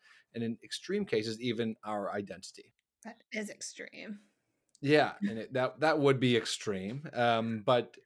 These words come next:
Speaker 1: I think there's a lot to dive into there. Is there anything in particular you wanted to comment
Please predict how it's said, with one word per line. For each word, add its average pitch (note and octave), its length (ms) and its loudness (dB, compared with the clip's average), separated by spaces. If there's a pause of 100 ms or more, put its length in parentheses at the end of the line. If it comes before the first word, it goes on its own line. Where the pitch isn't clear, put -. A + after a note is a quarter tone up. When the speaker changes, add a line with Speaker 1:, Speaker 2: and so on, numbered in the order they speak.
(140)
Speaker 1:
I D3+ 80 0
think D4+ 300 -2
there's B3 160 -2
a - 40 4
lot C#3 460 0
to A#2+ 640 2 (560)
dive A2+ 280 2
into C3 380 0
there. E3 420 -2 (100)
Is C3 100 -2
there C#3+ 80 6
anything D3 200 4
in C#3+ 60 0
particular B2+ 400 2
you A#2+ 160 2
wanted A#2+ 240 2
to - 60 -12
comment B2 460 0